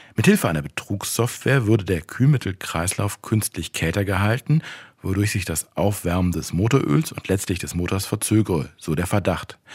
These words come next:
Dadurch aber würde der Schadstoffausstoß der Fahrzeuge illegal beeinflusst.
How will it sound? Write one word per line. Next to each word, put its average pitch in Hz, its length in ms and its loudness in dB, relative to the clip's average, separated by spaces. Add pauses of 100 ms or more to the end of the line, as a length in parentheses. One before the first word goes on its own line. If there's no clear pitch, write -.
(420)
Dadurch 127 340 6
aber 87 180 2
würde 82 140 0
der 80 160 -4
Schadstoffausstoß 101 1040 0
der 78 140 -4
Fahrzeuge 98 560 2
illegal 101 440 4
beeinflusst. - 720 2